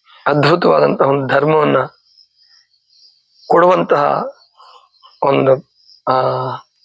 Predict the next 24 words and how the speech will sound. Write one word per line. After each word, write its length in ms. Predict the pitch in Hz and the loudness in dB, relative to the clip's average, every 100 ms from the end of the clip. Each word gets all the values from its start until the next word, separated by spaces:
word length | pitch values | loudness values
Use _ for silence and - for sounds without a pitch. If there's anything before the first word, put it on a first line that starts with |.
| - | -4
ಕಾರ್ಯ 320 | 147 156 156 | -2 0 0
ಬಸವಣ್ಣವರಿಂದನೇ 760 | 139 135 - 160 165 185 208 196 | 0 -2 -2 0 2 2 2 0
ಆಗತ್ತೆ. 380 | 139 160 - - - - _ _ _ _ _ _ _ _ _ 135 | 0 -4 -8 -20 -20 -20 _ _ _ _ _ _ _ _ _ -4
ಅದನ್ನ 280 | 131 147 | 0 0
ಗುರುಗಳ 340 | 135 147 151 170 | 2 2 2 0
ಕಡೆಯಿಂದ 360 | 165 165 165 151 139 539 - _ _ _ - | 0 2 2 0 -4 -8 -14 _ _ _ -6
ಹೇಳಿಸ್ತಾರೆ 560 | 175 180 - - 147 | -2 -2 -2 -6 -6
ಕೆಲವರು, 480 | - - - - _ _ _ _ | -6 -6 -6 -8 _ _ _ _
ಅಂದ್ರೆ 200 | 143 139 147 - - - - - | 0 0 -2 -8 -18 -18 -8 -4
ವಿದ್ಯಾಗುರುಗಳು, 560 | 139 147 139 139 139 | 0 2 2 2 0
ಜಾತವೇದ 380 | 135 143 - 143 | 0 0 0 0
ಮುನಿಗಳು 400 | 135 135 135 139 | 0 0 2 0
ಅಥವಾ 220 | 139 147 | 0 0
ಈಶಾನ್ಯ 420 | 143 - 139 143 | 0 0 0 -2
ಗುರುಗಳು. 360 | 135 139 135 147 - - - - _ - - - - - | 0 0 2 -2 -4 -20 -20 -20 _ -20 -20 -20 -20 -14
"ಹೋಗಪ್ಪ, 380 | - 165 165 170 | -2 0 0 -2
ಸಮಾಜದಲ್ಲೇ 680 | 147 151 151 165 156 175 196 | -4 -2 0 0 2 2 2
ಇರ್ಬೇಕು 320 | 180 175 160 | 2 0 0
ನೀನು, 260 | 143 131 135 _ _ _ _ _ _ _ _ _ _ - | -2 -2 -6 _ _ _ _ _ _ _ _ _ _ -2
ಸಮಾಜದ 360 | 143 165 165 | 0 2 2
ಮಧ್ಯೆನೇ 480 | 170 160 147 190 202 | 2 0 0 0 2
ಇದ್ದು 220 | 190 165 | 0 0
ಸಮಾಜದ 460 | 160 156 160 165 151 | -2 0 0 0 -2
ಸಮಸ್ಯೆಗಳನ್ನು 680 | - 160 156 - 160 151 | -2 -2 0 0 0 0